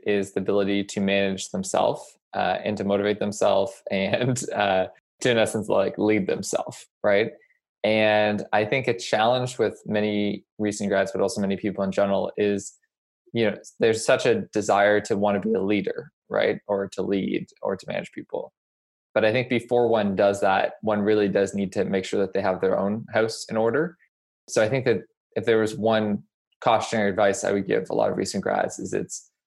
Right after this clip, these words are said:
first focus on somewhat selfishly on yourself, right? And make sure you have good habits, make sure you have good mental health, uh, make sure you are well positioned for success. And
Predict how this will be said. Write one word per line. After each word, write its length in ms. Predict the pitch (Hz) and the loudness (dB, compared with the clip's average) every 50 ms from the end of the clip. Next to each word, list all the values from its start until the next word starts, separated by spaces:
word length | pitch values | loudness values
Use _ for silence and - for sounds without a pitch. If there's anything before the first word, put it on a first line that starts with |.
| _ _ - | _ _ 0
first 320 | - 117 117 117 - - | 2 4 4 2 2 2
focus 400 | - 117 110 110 - 107 104 - - | 2 2 2 2 0 -2 -2 -2 -2
on 540 | - 101 101 101 101 98 98 98 101 98 - _ _ _ _ _ _ _ _ _ | 0 0 2 2 2 2 0 0 -2 -4 -6 _ _ _ _ _ _ _ _ _
somewhat 280 | - - 131 123 113 104 | 0 0 2 2 2 2
selfishly 420 | - 107 107 104 104 - - 110 | 2 2 2 2 0 -2 -2 0
on 120 | 107 101 98 | 0 0 0
yourself, 600 | - 104 - - - - - - - - - - _ _ _ - | -2 -4 -4 -4 -2 -2 -2 -2 -6 -10 -18 -20 _ _ _ -2
right? 300 | - - - - - - - - | 0 2 2 0 -2 -4 -4 -2
And 520 | 104 104 104 101 101 104 101 104 101 98 - - _ _ _ _ _ _ _ _ _ - | 0 2 2 2 4 2 2 0 -2 -4 -6 -12 _ _ _ _ _ _ _ _ _ -2
make 200 | 117 120 120 117 | 2 2 2 2
sure 160 | - - 123 | 4 4 4
you 180 | 117 113 110 107 | 4 4 2 2
have 320 | 110 104 104 107 107 - | 0 2 2 2 2 4
good 120 | - 110 101 | 2 2 2
habits, 760 | 101 - - 98 95 98 98 98 - - - - - - _ _ _ - | 2 2 2 2 2 2 0 -2 -2 -6 -8 -10 -10 -12 _ _ _ -4
make 120 | 104 104 | -4 -2
sure 140 | - - 104 | -2 0 0
you 80 | 101 104 | 2 4
have 200 | 104 104 104 - | 4 4 4 2
good 120 | 113 104 | 2 2
mental 280 | 104 101 98 104 98 98 | 2 2 2 2 0 2
health, 320 | 101 104 104 - - - - - _ _ _ _ _ _ _ _ _ - | 2 2 2 0 -2 -4 -8 -20 _ _ _ _ _ _ _ _ _ -2
uh, 260 | 104 104 101 98 98 92 - | 0 2 2 2 0 0 0
make 200 | 107 107 104 104 | 0 0 0 0
sure 400 | - - 120 110 107 104 104 104 | 0 2 2 4 4 4 4 2
you 840 | 104 104 104 104 104 104 104 101 101 101 98 98 98 98 95 95 - _ _ _ _ _ _ - | 0 0 -2 0 2 2 2 2 2 2 2 2 2 2 0 -2 -4 _ _ _ _ _ _ 0
are 260 | 104 107 104 104 - - - | 2 2 2 0 -4 -6 0
well 220 | 113 113 113 110 | 2 4 4 4
positioned 500 | - 113 101 107 104 - - 107 101 101 | 4 2 2 2 2 2 0 -2 -2 -2
for 100 | - 98 | -2 -4
success. 720 | - - 92 - - 117 107 98 - - - - - - _ _ _ _ - | -4 -4 -6 -4 -2 0 0 0 0 -2 -6 -10 -12 -16 _ _ _ _ -4
And 520 | 107 107 104 104 101 - 101 101 101 98 | -2 0 2 2 4 4 2 2 2 0